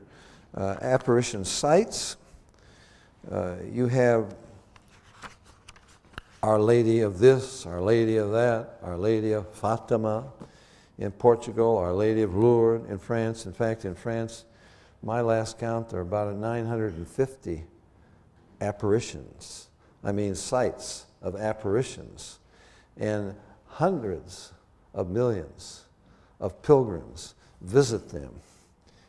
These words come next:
each year. I've only been able to locate in the world two places in the world that honor Jesus. But you have hundreds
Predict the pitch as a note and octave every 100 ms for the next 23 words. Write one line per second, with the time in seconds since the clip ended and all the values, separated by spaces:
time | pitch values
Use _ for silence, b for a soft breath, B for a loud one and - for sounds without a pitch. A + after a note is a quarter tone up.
0 | _ A#2 G#2+ - G#2 E2+ A1 - - b
1 | b b b b _ - C3 D#3 F#3+ D3
2 | C#3+ C#3+ C3 C3 D3 C#3 B2+ B2 A#2 A2+
3 | B2+ B2 A#2+ - F#3 F#3+ F#3+ F#3+ - D3
4 | C#3+ - A2+ G#2 - - B2 A2+ A2 A#2+
5 | A#2 A2+ G2+ B B B B - G#2+ -
6 | A#2+ A2+ G2+ F#2 - A2+ G#2+ F2 G#2 -
7 | - - - - b b b - A2+ A#2+
8 | A2 A2+ G2 - - E3+ D#3+ E2+ G1+ -